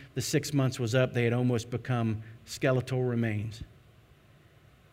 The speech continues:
And David, with compassion, sees this woman lamenting over the death of her sons,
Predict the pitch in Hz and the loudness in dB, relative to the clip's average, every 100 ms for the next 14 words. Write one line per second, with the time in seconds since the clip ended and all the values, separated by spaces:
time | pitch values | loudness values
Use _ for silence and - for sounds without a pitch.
0 | - - - _ - - - - 147 131 | -20 -20 -20 _ -20 -20 -20 0 2 8
1 | 139 143 135 123 123 127 120 123 131 127 | 10 10 8 6 4 2 0 4 4 4
2 | - 107 92 - - - 139 123 107 107 | 2 -2 -2 -8 -8 0 2 2 0 -2
3 | 120 113 123 123 113 104 95 - - - | -4 -2 -2 0 2 0 -4 -10 -20 -20
4 | - - 127 131 147 139 135 123 127 110 | -16 0 4 8 8 8 4 2 2 2
5 | 110 123 120 120 107 104 131 120 110 104 | 2 2 2 0 -2 -2 0 2 2 0